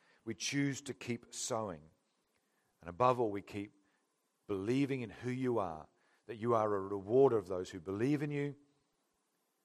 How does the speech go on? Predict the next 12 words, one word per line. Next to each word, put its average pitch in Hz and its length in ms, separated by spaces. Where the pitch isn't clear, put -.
and 92 100
those 127 360
that - 200
trust - 360
you 92 80
to 87 80
come 104 300
to - 120
you 76 140
and 101 180
walk 87 260
with 78 100